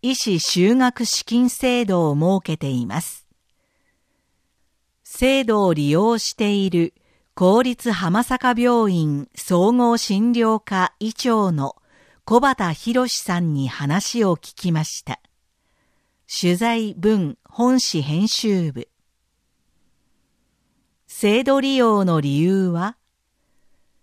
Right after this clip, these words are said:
神戸市の実家から通える医学部を志望していました。兵庫医科大学は経済的に無理と諦めかけた時に、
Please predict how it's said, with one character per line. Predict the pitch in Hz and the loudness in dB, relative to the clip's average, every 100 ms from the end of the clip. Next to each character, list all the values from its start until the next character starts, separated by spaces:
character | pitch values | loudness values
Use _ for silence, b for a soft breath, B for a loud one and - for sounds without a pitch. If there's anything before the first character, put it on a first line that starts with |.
| _ _ _ - | _ _ _ -2
神 | 196 214 | 4 4
戸 | 254 262 | 4 0
市 | 226 | 0
の | 202 170 | 2 2
実 | 147 - | -2 -4
家 | 214 220 | -6 -2
か | 226 | -2
ら | 214 | -2
通 | 202 170 202 226 | -2 -2 0 0
え | 220 | 0
る | 208 208 | 0 0
医 | 185 | 0
学 | 180 214 262 247 | 0 0 -2 0
部 | 233 | 2
を | 170 | 2
志 | 147 - | 2 -4
望 | 139 170 196 | 0 0 0
し | - | -4
て | - | -2
い | 190 180 | 0 2
ま | 170 | 0
し | - - | -4 -10
た。 | 139 - _ _ _ _ _ _ _ _ _ _ | -12 -12 _ _ _ _ _ _ _ _ _ _
兵 | - 240 247 | 2 6 6
庫 | 233 196 | 6 2
医 | 175 | 2
科 | 208 | -2
大 | 226 233 226 | 0 0 2
学 | 208 - 185 | 0 -2 -4
は | 160 151 - _ | 0 -2 -2 _
経 | - 170 208 | -2 0 0
済 | 240 240 233 | 0 -2 -2
的 | 233 226 226 | -4 -2 0
に | 220 | 2
無 | 208 247 | 2 2
理 | 247 | 0
と | - 170 139 | -2 -2 -2
諦 | - 220 233 | -4 -2 0
め | 226 | 0
か | 233 | -2
け | 233 240 | -6 -6
た | 190 | -6
時 | 170 156 185 170 | -6 -8 -4 -2
に、 | 147 | -4